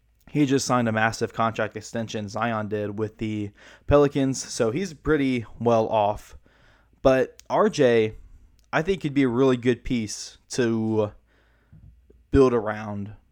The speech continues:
I guess. I don't even necessarily think you could build around R J. Um, he, he's kind of the score. He's a scorer. That's what he is. I think that a trade package of Donovan Mitchell to the Knicks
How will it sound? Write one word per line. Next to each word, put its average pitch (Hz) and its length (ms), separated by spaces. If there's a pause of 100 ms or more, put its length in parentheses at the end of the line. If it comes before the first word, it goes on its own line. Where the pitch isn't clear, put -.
I 113 140
guess. 104 360
I - 60
don't 165 160
even 143 160
necessarily 123 400
think 120 240
you 120 80
could 101 200
build 117 180
around 110 320
R 131 140
J. 135 340 (240)
Um, 101 420 (920)
he, 143 200
he's 135 200
kind 175 220
of 147 80
the 123 80
score. 131 320
He's 113 160
a 107 60
scorer. 107 420 (400)
That's 120 120
what 120 140
he 113 160
is. - 260
I 123 120
think 123 420
that 113 360 (460)
a 113 200
trade 135 440
package 113 540
of 104 180
Donovan 120 460
Mitchell 120 320
to 120 140
the 107 100
Knicks 120 460